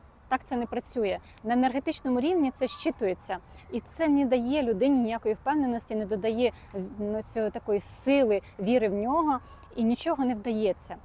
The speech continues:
Це дуже важливий фактор, дієвий, який слід зазначити в розрізі сімейної кризи будь-якої. Наступним чином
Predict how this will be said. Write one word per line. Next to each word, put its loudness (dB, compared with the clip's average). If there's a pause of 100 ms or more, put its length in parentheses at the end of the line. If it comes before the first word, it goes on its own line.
(220)
Це 2
дуже 2
важливий -2
фактор, 0
дієвий, -2
який -2
слід -4
зазначити -2 (180)
в -6
розрізі 2
сімейної -2
кризи 0 (400)
будь-якої. 0 (1400)
Наступним 0
чином 0